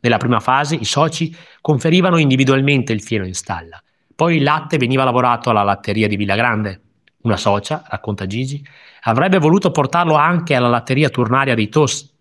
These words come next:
ma le venne risposto che, per mantenere il buon nome di quella latteria, non avrebbero accettato il latte della stalla sociale, dove le mucche mangiavano anche mangime.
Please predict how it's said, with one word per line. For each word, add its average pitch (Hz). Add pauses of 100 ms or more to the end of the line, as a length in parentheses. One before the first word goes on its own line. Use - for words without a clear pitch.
ma 104
le 95
venne 104
risposto -
che, 107 (260)
per 87
mantenere 101
il 95
buon 110
nome 120
di 107
quella 135
latteria, 120 (300)
non 131
avrebbero 156
accettato 107
il 101
latte 117
della 120
stalla 123
sociale, 87
dove 120
le 147
mucche 110
mangiavano 101
anche -
mangime. 120